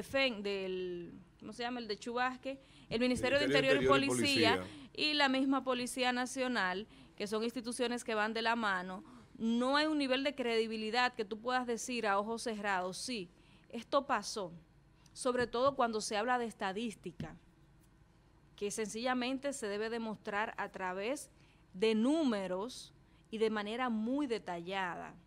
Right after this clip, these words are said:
Speaker 1: No es que diga, "Ah, sí, que, eh, a-, ayer llovió", claro, vimos que llovió, tú lo puedes visualizar. Si el coe te dice, "Va a llover",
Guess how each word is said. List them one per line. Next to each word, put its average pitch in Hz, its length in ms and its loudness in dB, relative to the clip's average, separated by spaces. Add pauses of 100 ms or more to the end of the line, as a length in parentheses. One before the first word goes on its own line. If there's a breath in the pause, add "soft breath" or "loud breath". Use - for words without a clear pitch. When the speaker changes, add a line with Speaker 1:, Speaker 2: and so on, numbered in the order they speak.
(360)
Speaker 1:
No 208 320 -6
es 269 120 -2
que 277 200 0
diga, 269 520 0 (360 loud breath)
"Ah, 285 280 6
sí, 302 460 -4
que, 202 460 -2
eh, 196 180 -2
a-, 202 160 0
ayer 220 360 2
llovió", 247 340 2
claro, 226 340 2
vimos 277 340 -4
que 208 140 -4
llovió, 190 340 0
tú 240 120 -2
lo 214 100 0
puedes 240 360 0
visualizar. 202 680 0
Si - 80 -2
el 196 100 -4
coe 226 220 0
te 277 180 0
dice, 285 400 0 (400 loud breath)
"Va 220 100 8
a 233 40 6
llover", 262 600 4